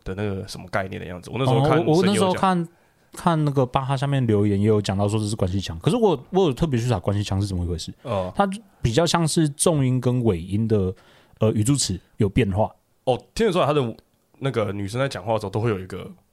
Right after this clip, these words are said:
Speaker 1: 尾巴都会有一个语助词的感觉。
Speaker 2: 哦，可是我自己听不太出来，就是我，
Speaker 1: 哦。
Speaker 2: 我，我没那么会分，我可能会听得出来说，
Speaker 1: 嗯。
Speaker 2: 哦，这个人的口音比较特别一点，
Speaker 1: 嗯。
Speaker 2: 但我分不出来这是关-，
Speaker 1: 关西腔
Speaker 2: 关西腔还是什么东西。
Speaker 1: 哪里腔，我知道，我知道，
Speaker 2: 对，对，对，
Speaker 1: 我理解，
Speaker 2: 对，对，对。
Speaker 1: 理解。那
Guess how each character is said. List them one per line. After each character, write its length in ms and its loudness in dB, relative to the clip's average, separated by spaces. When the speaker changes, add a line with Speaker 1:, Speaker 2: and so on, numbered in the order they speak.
Speaker 1:
尾 180 -2
巴 120 4
都 80 2
会 60 4
有 60 0
一 20 -6
个 80 -2
语 180 -10
助 120 -4
词 140 -6
的 80 -14
感 180 -14
觉。 120 -20
Speaker 2:
哦， 420 4
可 80 2
是 120 2
我 500 2
自 140 -2
己 140 -2
听 180 0
不 80 2
太 160 2
出 200 -6
来， 200 -6
就 60 0
是 80 4
我， 160 4
Speaker 1:
哦。 260 2
Speaker 2:
我， 240 0
我 100 2
没 160 4
那 80 2
么 100 4
会 160 4
分， 240 0
我 120 2
可 160 2
能 120 4
会 120 2
听 120 0
得 80 2
出 80 0
来 120 2
说， 120 0
Speaker 1:
嗯。 60 4
Speaker 2:
哦， 80 4
这 80 -2
个 100 4
人 100 2
的 100 0
口 180 0
音 80 0
比 20 0
较 120 2
特 160 2
别 160 0
一 80 -2
点， 120 -2
Speaker 1:
嗯。 280 2
Speaker 2:
但 100 4
我 140 4
分 120 2
不 60 2
出 80 2
来 100 4
这 80 2
是 300 2
关-， 180 2
Speaker 1:
关 180 2
西 120 4
腔 0 -
Speaker 2:
关 0 -
西 160 2
腔 80 2
还 160 2
是 60 -2
什 100 2
么 40 0
东 160 4
西。 80 2
Speaker 1:
哪 60 4
里 60 2
腔， 0 -
我 80 4
知 20 4
道， 100 4
我 100 2
知 60 2
道， 120 4
Speaker 2:
对， 0 -
对， 160 4
对， 120 4
Speaker 1:
我 40 4
理 60 2
解， 40 4
Speaker 2:
对， 80 4
对， 0 -
对。 140 0
Speaker 1:
理 40 -6
解。 60 -12
那 280 0